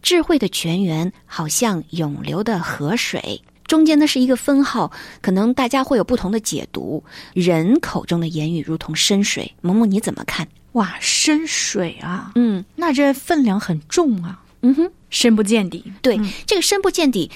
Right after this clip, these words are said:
Speaker 1: 就好像人他很有城府，以至于他说话，你猜不透他真正的心思是怎么样。
Speaker 2: 嗯。
Speaker 1: 那我们常常会说，有的人他城府极深，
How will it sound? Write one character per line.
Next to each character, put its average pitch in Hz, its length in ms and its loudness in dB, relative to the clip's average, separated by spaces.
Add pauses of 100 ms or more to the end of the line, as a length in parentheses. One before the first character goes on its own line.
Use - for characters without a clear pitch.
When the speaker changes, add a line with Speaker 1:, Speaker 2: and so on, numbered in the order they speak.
Speaker 1:
就 381 120 0
好 - 140 -4
像 226 300 0 (260)
人 202 500 2 (300)
他 - 100 -4
很 269 140 2
有 285 140 2
城 160 360 -4
府， - 320 -10 (360)
以 208 100 0
至 330 220 2
于 269 100 2
他 285 140 -4
说 302 280 2
话， 233 380 0 (160)
你 220 220 4
猜 - 260 -2
不 294 120 0
透 262 200 2
他 247 220 -4 (180)
真 330 240 0
正 285 220 2
的 185 260 -6 (140)
心 294 240 2
思 294 180 -6
是 285 260 -4 (140)
怎 - 180 -10
么 - 100 -12
样。 - 220 -2 (120)
Speaker 2:
嗯。 233 240 0 (100)
Speaker 1:
那 370 80 0
我 320 60 2
们 208 80 2
常 190 160 -4
常 233 160 0
会 254 120 2
说， 233 220 -2
有 170 160 -4
的 196 160 -2
人 170 320 -2
他 208 320 -4 (240)
城 190 320 -4
府 - 180 -10
极 - 220 -8
深， 262 400 0